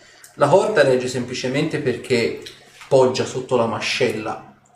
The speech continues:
e quindi di conseguenza, stretta al collo, riesce a rimanere lì,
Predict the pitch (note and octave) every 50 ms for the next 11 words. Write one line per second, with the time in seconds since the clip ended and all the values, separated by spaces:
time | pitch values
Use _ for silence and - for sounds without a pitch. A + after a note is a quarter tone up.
0 | - _ _ _ _ _ - C#3 C3 A#2 - - _ _ _ _ _ _ _ _
1 | _ _ - _ _ _ _ - - C3+ C3+ C3 B2+ B2+ B2+ B2+ B2 A#2+ A2 G#2+
2 | - C3 B2 A#2+ - - - - - A#2+ G#2 - - - - - - - - D3
3 | C#3+ C#3+ - A#2 A#2 B2 B2 - - - - B2 A#2 A2+ G2+ - - - - _
4 | - C3 C3+ B2+ A#2 A#2 - - B2 A2+ A2+ A2+ A2+ A2 A2 A2+ A#2 A#2 A#2 A#2
5 | A2+ - -